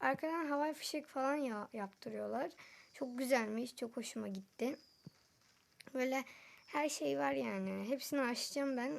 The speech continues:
Çok güzel gözüküyor yani. Bakın arkadaşlar arkaya.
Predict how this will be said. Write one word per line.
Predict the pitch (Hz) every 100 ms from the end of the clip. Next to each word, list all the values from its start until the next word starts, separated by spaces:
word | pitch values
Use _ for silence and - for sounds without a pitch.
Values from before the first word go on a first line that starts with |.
| - -
Çok | - _ -
güzel | 262 254 220 208 202
gözüküyor | 208 202 196 196 214 196
yani. | 185 180 180 180 - - - - - - - - -
Bakın | 269 311
arkadaşlar | 311 302 294 285 285 349 349
arkaya. | 277 254 - 262 277